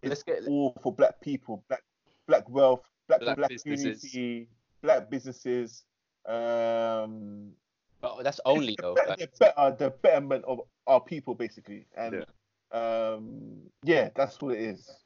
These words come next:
Speaker 3: Yeah.
Speaker 1: It's not, I, I don't think it's, I don't think it's anti any other race. I don't, I wouldn't say it's anti a race,
Speaker 2: No, it's
Speaker 1: but
Speaker 2: just
Speaker 1: it's
Speaker 2: for
Speaker 1: just,
Speaker 2: your
Speaker 1: it's
Speaker 2: race,
Speaker 1: just,
Speaker 2: right?
Speaker 1: yeah, it's just
Speaker 2: Like,
Speaker 1: your
Speaker 2: you, yeah,
Speaker 1: Yeah.
Speaker 2: sorry. Uh, this
Speaker 1: Go, go, go, go. Yeah.
Speaker 2: No, no, no. I'm just saying that's what it is. I'm, I'm agreeing. It's like, it's you, you're for your own race kind of thing.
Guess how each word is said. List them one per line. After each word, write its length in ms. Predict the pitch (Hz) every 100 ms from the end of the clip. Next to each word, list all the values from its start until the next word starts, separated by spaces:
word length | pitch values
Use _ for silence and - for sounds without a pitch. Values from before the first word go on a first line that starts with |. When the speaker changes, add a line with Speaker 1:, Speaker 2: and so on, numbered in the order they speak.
| _ _
Speaker 3:
Yeah. 100 | 92
Speaker 1:
It's 100 | -
not, 120 | 233 -
I, 80 |
I 40 | 185
don't 160 | 233
think 120 | 262 202
it's, 60 |
I 40 | 208
don't 100 | 285
think 160 | 240
it's 80 | 170
anti 460 | - 196 190 - 160
any 140 | 151
other 180 | 147 135
race. 340 | 127 123 123 _ -
I 80 | 156
don't, 100 | 143
I 60 |
wouldn't 200 | 170 175
say 80 | 143
it's 100 | 135
anti 340 | - 135 - 123
a 60 |
race, 320 | 117 120 - 131
Speaker 2:
No, 80 |
it's 100 | 127
Speaker 1:
but 60 | -
Speaker 2:
just 100 | 131
Speaker 1:
it's 80 | 127
Speaker 2:
for 60 | 135
Speaker 1:
just, 60 |
Speaker 2:
your 100 | 123
Speaker 1:
it's 60 | 131
Speaker 2:
race, 160 | 107 104
Speaker 1:
just, 100 | 107
Speaker 2:
right? 140 | 117 - _ _ _ _
Speaker 1:
yeah, 160 | 147 143
it's 100 | 123
just 100 | -
Speaker 2:
Like, 100 | 101
Speaker 1:
your 100 | -
Speaker 2:
you, 60 | - _ _ _ _ _
yeah, 220 | 117 101 95
Speaker 1:
Yeah. 80 | 123
Speaker 2:
sorry. 180 | 107 87 _ _
Uh, 120 | 113 90
this 240 | 101 - -
Speaker 1:
Go, 120 | 143
go, 200 | 165 151
go, 160 | 113 139
go. 200 | 113 107 _ _ _
Yeah. 80 | 110
Speaker 2:
No, 140 | 151
no, 120 | 175 165
no. 80 |
I'm 200 | 143 113
just 120 | 135 139
saying 180 | 127
that's 180 | 107 120
what 140 | 123 107
it 80 |
is. 160 | 101 98
I'm, 140 | 101
I'm 160 | 101 101
agreeing. 320 | 95 101 92 90
It's 220 | - -
like, 220 | 95 87
it's 200 | 101 -
you, 280 | 107 101 98
you're 200 | 110 107
for 140 | - 110
your 160 | 104
own 160 | 101 104
race 280 | 104 95 -
kind 140 | 92
of 80 | 90
thing. 200 | 90 85